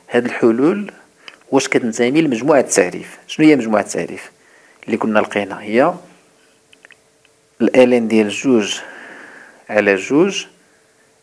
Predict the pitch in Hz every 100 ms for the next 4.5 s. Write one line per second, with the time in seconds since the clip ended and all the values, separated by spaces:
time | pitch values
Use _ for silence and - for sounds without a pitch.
0 | _ 113 113 117 110 156 139 139 123 98
1 | 95 90 87 - _ _ _ _ _ _
2 | _ _ _ _ _ _ - - - -
3 | - - 113 123 123 107 113 104 - -
4 | 101 139 190 - -